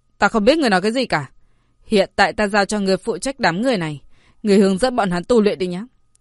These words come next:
Ta có, có việc gấp phải đi trước. Lâm Phàm túm trưởng quản giáo lại hỏi.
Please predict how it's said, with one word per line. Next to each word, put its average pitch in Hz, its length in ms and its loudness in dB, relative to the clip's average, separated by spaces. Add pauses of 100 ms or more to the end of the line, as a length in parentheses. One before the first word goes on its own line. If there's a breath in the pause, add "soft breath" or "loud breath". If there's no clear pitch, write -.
Ta 185 120 2
có, 180 160 2
có 175 100 -2
việc 240 180 0 (100)
gấp 226 240 -2
phải 196 120 -4
đi 175 120 -2
trước. 190 260 -8 (1160)
Lâm 196 200 0
Phàm 170 320 -6
túm 165 260 -6
trưởng 254 200 -8
quản 156 140 -4
giáo 156 160 -8
lại 214 160 -8
hỏi. 175 240 -8